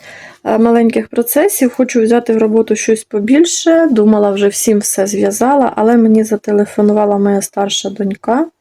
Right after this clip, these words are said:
Ага, у мене тут уже щось було, колись розпочиналося.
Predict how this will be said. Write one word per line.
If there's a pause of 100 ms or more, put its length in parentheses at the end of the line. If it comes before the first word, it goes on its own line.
(880)
Ага,
у
мене
тут
уже
щось
було,
колись
розпочиналося.